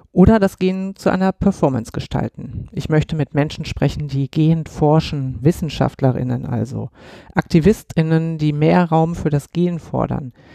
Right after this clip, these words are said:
Menschen, die extrem viel gehen oder nachts gehen oder auch gar nicht mehr oder nur noch eingeschränkt gehen können.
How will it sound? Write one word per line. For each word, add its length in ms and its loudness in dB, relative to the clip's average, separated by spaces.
Menschen, 400 0
die 120 2
extrem 600 0
viel 420 0
gehen 540 -8
oder 200 0
nachts 380 -4
gehen 380 -10
oder 360 4
auch 320 -4
gar 200 2
nicht 220 -6
mehr 180 -2
oder 180 -2
nur 120 -6
noch 220 -8
eingeschränkt 640 -4
gehen 300 -12
können. 460 -16